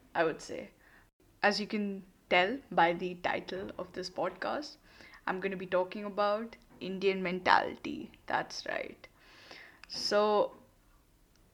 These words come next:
we all know that the Southeast Asian community has a very backward-minded mentality,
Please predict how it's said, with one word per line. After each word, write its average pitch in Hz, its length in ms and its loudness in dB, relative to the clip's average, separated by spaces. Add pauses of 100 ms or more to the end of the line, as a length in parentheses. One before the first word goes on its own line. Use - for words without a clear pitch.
(180)
we 220 280 2
all 220 200 12
know 196 420 2
that 180 440 4
the 185 160 0
Southeast 190 760 4
Asian 190 360 0
community 185 600 -2
has 185 420 2 (560)
a 208 100 4
very 185 680 4 (420)
backward-minded 180 1120 6
mentality, 175 640 0